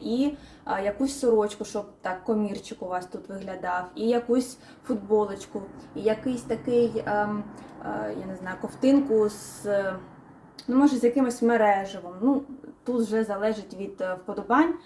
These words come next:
від кольору виробу, від, е, місця призначення, де ви будете це все носити. От. Дуже класний. Я, звичайно, вам поставлю,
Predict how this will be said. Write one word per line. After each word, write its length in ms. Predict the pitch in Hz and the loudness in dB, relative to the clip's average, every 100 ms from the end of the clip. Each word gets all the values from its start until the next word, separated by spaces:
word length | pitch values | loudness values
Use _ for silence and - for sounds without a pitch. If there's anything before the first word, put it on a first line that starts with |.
| - - | -20 -10
від 180 | 202 202 | -6 -4
кольору 420 | - 320 302 269 | 2 6 8 6
виробу, 440 | 220 240 233 196 202 | 4 4 4 0 -2
від, 360 | 214 214 - | 2 2 0
е, 180 | 190 185 185 - | -6 -6 -8 -2
місця 760 | 220 226 - 196 185 180 170 170 | 2 2 0 -2 0 2 0 0
призначення, 640 | - 220 226 269 302 262 262 | 2 4 4 4 6 6 4
де 160 | 226 | 2
ви 60 | 233 | 0
будете 320 | 220 233 226 - | 4 4 2 -2
це 100 | 220 | -6
все 180 | - 220 | -4 -4
носити. 540 | 214 - 220 208 - | -4 -4 -4 -4 -8
От. 180 | 202 185 - - - - - - - - - - - - | -8 -8 -10 -20 -20 -20 -20 -20 -20 -20 -20 -18 -18 -10
Дуже 280 | 214 233 233 | 0 0 0
класний. 420 | 208 226 311 233 | 0 0 2 4
Я, 80 | 240 | 4
звичайно, 520 | 247 240 247 233 214 | 2 -4 -4 -2 0
вам 200 | 208 214 208 | 4 2 2
поставлю, 580 | 208 - 214 208 196 | -6 0 0 0 -4